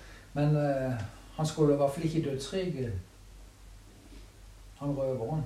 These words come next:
han skulle være med Jesus til himmelen. Ja, det skal vi gjøre. En dag.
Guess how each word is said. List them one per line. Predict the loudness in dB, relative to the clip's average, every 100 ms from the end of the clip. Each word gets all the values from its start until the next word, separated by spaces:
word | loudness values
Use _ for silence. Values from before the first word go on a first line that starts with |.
| -6
han | -8
skulle | -8 -6
være | -4 -6
med | -8 -8
Jesus | -10 -12 -12 -16 -20 -20 -20 -20 -20 -12
til | -8
himmelen. | -6 -6 -8 -12 -18 -20 -20 -20 -20 -20 -20 -20 -20 -20 -20 -20 -20 -20 -20 -20 -20 -20 -20 -20 -18 -18 -18 -20 -20 -20 -20
Ja, | -18 -12 -10
det | -8 -4
skal | -4 -2
vi |
gjøre. | -2 -2 -4 -12 -18 -20 -20 -20 -20 -20 -20 -20 -18 -18 -18 -20 -20 -20 -20 -12
En | -8 -6
dag. | -8